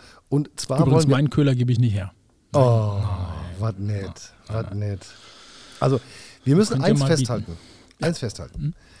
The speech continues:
Speaker 1: Es ist wieder das alte Leben halbwegs da. Das ist das eine
Speaker 2: Mhm.
Speaker 1: Thema, was wir besprechen wollen,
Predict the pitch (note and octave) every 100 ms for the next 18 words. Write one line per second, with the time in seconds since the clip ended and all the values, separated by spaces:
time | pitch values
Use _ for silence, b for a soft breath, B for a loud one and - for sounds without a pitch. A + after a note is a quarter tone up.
0 | b b - C3 - F3+ F#3+ - - _
1 | _ _ _ - B2+ C3+ C3 - _ _
2 | G2+ - C#3+ C#3 C#3+ - A2 B2 B2 F#2+
3 | A2+ - F2 - B2 A#3+ _ _ - A2+
4 | G#2+ G2 - D3 G3 F3+ G3+ F3+ F3 E3
5 | D#3+ E3 D#3+ E3 D#3 F3+